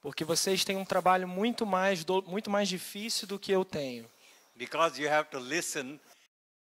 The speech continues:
Speaker 2: and easily talk.
Speaker 1: Porque vocês estão ouvindo e eu posso falar tranquilamente.
Speaker 2: So, couple of things I want to mention and then we'll move ahead.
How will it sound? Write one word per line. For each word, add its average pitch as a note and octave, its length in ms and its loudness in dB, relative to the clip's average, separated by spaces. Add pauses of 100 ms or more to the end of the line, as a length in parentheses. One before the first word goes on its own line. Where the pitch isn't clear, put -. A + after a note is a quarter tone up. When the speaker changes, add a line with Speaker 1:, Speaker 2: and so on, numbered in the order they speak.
(100)
Speaker 2:
and - 80 -18 (160)
easily E3+ 640 -2
talk. B2+ 540 2 (3500)
Speaker 1:
Porque E3 280 -6
vocês F3+ 360 2
estão F#3+ 280 2
ouvindo F#3+ 540 0
e G3+ 40 0
eu F#3+ 100 2
posso F#3 300 -2
falar E3+ 300 4
tranquilamente. D#3+ 800 -8 (480)
Speaker 2:
So, E3 200 -4
couple A#3+ 420 -2
of A3 140 0
things F3+ 340 -6
I C3+ 160 -2
want C3 120 -8 (200)
to A#2+ 140 -20 (260)
mention D#3+ 440 -4
and D#3+ 180 -14
then C#3 260 -4
we'll B2 260 -10 (300)
move C#3 320 0 (500)
ahead. G2+ 200 -8